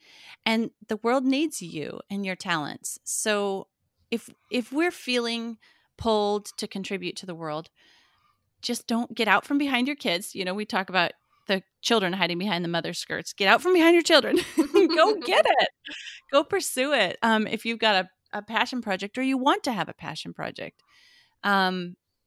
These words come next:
Speaker 1: you can. Here's your permission. Here's the sign you've been waiting for. Go do it. <laughs>
Speaker 2: Right. Exactly. Exactly.
Speaker 1: Now, I was listening to another episode of the Life Coach School podcast. It was called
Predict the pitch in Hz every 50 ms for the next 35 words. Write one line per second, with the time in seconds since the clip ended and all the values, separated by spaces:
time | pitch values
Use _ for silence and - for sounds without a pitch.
0 | _ _ _ _ _ _ _ _ _ _ _ _ _ _ _ _ _ _ _ _
1 | - 202 214 240 - - 254 208 196 185 156 151 - _ _ _ _ _ _ -
2 | 220 220 208 220 214 - 214 196 185 165 170 - - - - - - _ _ _
3 | _ _ 202 - 208 214 202 208 214 - 202 196 190 190 185 175 175 175 190 175
4 | 165 156 151 156 - - - 160 - - 185 175 - - - - - _ _ -
5 | 220 - - 208 233 285 320 240 170 170 - 202 - - 220 214 220 - - 175
6 | 175 - 190 220 202 196 - 180 - - - - - - _ _ _ _ _ -
7 | - 196 214 - - 247 277 294 285 247 254 254 240 254 240 220 208 - - 240
8 | 226 214 202 - 202 202 202 185 190 190 202 190 175 170 - - 202 - 196 185
9 | - 196 180 175 175 - 185 180 - 175 170 160 165 175 - - 190 165 - -
10 | - - 180 165 - 170 165 - - 170 165 - - 151 - - - 190 - -
11 | - 190 180 170 175